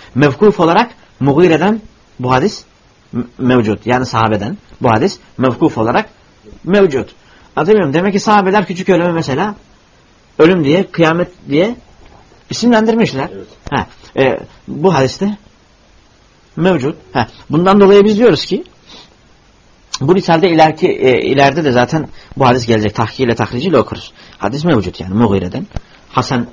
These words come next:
Speaker 1: olarak gelmiştir. O yüzden diyoruz ki burada ila kıyamet sa'a, küçük kıyamet olarak anlaşılabilir. Şimdi, e, e, İbn-i Teymiye'nin de sanki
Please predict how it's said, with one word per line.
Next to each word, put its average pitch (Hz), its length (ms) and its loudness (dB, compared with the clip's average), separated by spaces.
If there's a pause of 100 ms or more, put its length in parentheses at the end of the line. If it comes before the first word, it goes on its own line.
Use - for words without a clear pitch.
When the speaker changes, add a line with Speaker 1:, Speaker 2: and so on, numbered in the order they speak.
(200)
Speaker 1:
olarak 120 320 -4
gelmiştir. 101 460 -4 (340)
O 180 120 4
yüzden 190 260 4
diyoruz 214 200 4
ki 185 80 -4
burada 180 160 2
ila 180 280 6
kıyamet 180 360 0
sa'a, 156 380 -2 (500)
küçük - 240 -4
kıyamet 131 400 0
olarak 127 260 0 (800)
anlaşılabilir. - 1500 -2 (500)
Şimdi, 214 400 2 (2000)
e, 135 240 -2 (420)
e, 135 240 0 (920)
İbn-i 185 220 2
Teymiye'nin 226 340 4
de 226 60 4
sanki 208 440 2